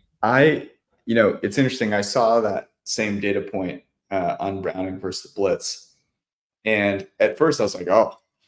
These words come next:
you know, cool opportunity to take them." But there's a difference, I think, in facing a blitz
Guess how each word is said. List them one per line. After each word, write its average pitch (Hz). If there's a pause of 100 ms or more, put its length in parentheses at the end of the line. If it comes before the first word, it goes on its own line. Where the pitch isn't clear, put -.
(200)
you 87
know, 67 (280)
cool 107
opportunity 95
to 92
take -
them." 69 (760)
But - (460)
there's 131
a 127
difference, 170
I 123
think, 123
in 107
facing 120
a 98
blitz -